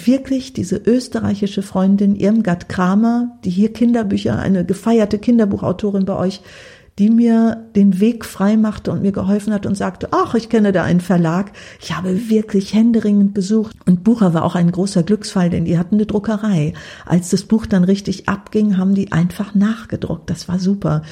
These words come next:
Und die haben das natürlich mit so einer großen, schönen Freude auch gestaltet, ja. Aber ich hatte tatsächlich schon meine erste Lesung in Island vor der Buchmesse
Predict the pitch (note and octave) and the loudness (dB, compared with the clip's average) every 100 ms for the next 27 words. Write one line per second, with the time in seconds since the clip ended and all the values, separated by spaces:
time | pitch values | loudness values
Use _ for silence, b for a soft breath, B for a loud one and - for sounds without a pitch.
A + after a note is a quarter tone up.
0 | B B E3+ D#3 D#3+ D#3 F3 D#3+ F3+ F3+ | B B -6 -4 -6 -4 -4 -2 -2 -2
1 | F3 F3+ F3 E3+ F#3 F#3+ F#3 F3 F3 B | 0 2 2 0 -4 0 2 4 2 B
2 | B B - - A3+ B3 A#3 F#3+ G3 G3 | B B -10 -2 2 4 4 4 4 0
3 | - E3 F3+ G#3 F#3+ - D3+ - - - | -2 2 4 4 2 0 -2 -4 -16 -20
4 | - - F#3 E3+ F3 - G3 G3+ G3+ - | -18 -4 -2 0 0 2 2 2 0 -4
5 | - A#2+ E3+ B B B C#3+ D3+ - C#3+ | -2 0 -2 B B B -10 -6 -6 -2
6 | F#3 F#3 F3 F3 G3+ G3+ G3 F#3 F3+ F3 | -2 2 0 2 0 0 -2 0 2 2
7 | F3 F#3 G3 - F#3+ G#3 G3+ F3+ E3+ F3 | 2 0 0 0 0 0 0 0 0 0
8 | F#3+ G3 A#3 A#3 A#3+ - B3 F#3+ D#3+ D#3+ | -2 -2 -2 -2 -4 0 2 2 0 -2
9 | - D#3+ D#3 G#3+ | 0 -2 0 -2